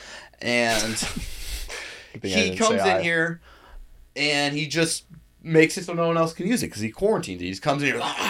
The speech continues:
Speaker 1: <laughs> and he's working in here, right? And essentially, it's just Tanner's whole office. Tanner's got a four thousand square foot office for
Speaker 2: Nice.
Speaker 1: himself.
Speaker 2: Good for him.
Speaker 1: Yeah, good for him, right?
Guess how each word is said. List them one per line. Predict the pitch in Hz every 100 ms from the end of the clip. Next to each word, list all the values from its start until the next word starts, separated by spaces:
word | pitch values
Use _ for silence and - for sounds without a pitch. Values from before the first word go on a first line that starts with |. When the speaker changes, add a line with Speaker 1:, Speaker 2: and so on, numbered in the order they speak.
| - - -
Speaker 1:
<laughs> | - - - - - - - - - - 156 - -
and | 143
he's | 139
working | 180 202 131
in | 95
here, | 85
right? | 107 147 -
And | 131 135
essentially, | 135 - 226 226 196
it's | 175
just | 185 175
Tanner's | - 156 151 147
whole | 147 123
office. | 104 - 92
Tanner's | - 156 156 156
got | 147 127 123
a |
four | 120 135
thousand | 123 113 98 101
square | - 104
foot | - 98
office | 90 101 -
for | 185
Speaker 2:
Nice. | 180
Speaker 1:
himself. | 175 -
Speaker 2:
Good | - 131
for | 101
him. | 101 104 82 -
Speaker 1:
Yeah, | 139
good | 113 160
for | 127
him, | 104
right? | 90 107